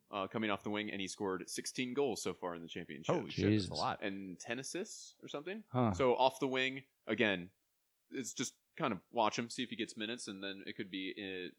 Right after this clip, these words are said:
Speaker 1: you know, towards the end of the year sort of a
Speaker 3: I
Speaker 1: thing.
Speaker 3: like that, 'cause this is my spot. Like, I'm bringing in Traore, n-, no problem, but I, I kinda like what you said about Grealish, but I, I'm also just a, again,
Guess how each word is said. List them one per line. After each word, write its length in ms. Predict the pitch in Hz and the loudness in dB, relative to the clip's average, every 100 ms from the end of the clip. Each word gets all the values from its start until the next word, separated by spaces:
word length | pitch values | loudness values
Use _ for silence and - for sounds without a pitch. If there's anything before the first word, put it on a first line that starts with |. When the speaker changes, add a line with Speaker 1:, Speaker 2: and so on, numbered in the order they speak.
| _ | _
Speaker 1:
you 120 | 107 | -6
know, 80 | 87 | -4
towards 220 | 104 95 | -2 -2
the 80 | 92 | -2
end 80 | 85 | -4
of 60 | |
the 60 | 85 | -6
year 160 | 80 80 | -6 -8
sort 200 | - 78 | -10 -12
of 60 | |
a 40 | - | 0
Speaker 3:
I 20 | 104 | 6
Speaker 1:
thing. 60 | |
Speaker 3:
like 160 | 107 110 | 8 10
that, 160 | 104 - | 6 6
'cause 140 | 117 | 8
this 180 | 143 156 | 8 8
is 120 | 139 | 6
my 140 | 127 104 | 8 6
spot. 300 | - 98 87 | 6 4 6
Like, 140 | 95 | 6
I'm 140 | 101 | 8
bringing 320 | 101 120 117 110 | 10 8 8 8
in 100 | 101 | 6
Traore, 640 | 110 95 95 92 87 87 - | 6 6 6 4 2 0 2
n-, 140 | 101 - | 0 2
no 280 | 95 95 98 | -2 2 2
problem, 460 | 87 95 85 82 82 | 4 4 4 2 -2
but 160 | 92 85 101 | -2 0 0
I, 60 | 90 - | 0 -2
I 60 | 98 - _ - - | -4 -4 _ -10 -2
kinda 220 | 175 156 | 0 2
like 220 | 151 143 | 2 2
what 120 | 151 | 0
you 60 | - | 0
said 160 | 151 | 0
about 220 | 135 127 117 | 4 4 4
Grealish, 360 | 131 120 110 - | 2 4 4 2
but 120 | 98 | 2
I, 100 | 92 - | 2 2
I'm 140 | 90 | -2
also 300 | 92 90 95 87 | 0 0 0 0
just 280 | 92 - | -2 -2
a, 140 | 85 82 _ - | -2 -2 _ -4
again, 300 | 98 90 | 0 0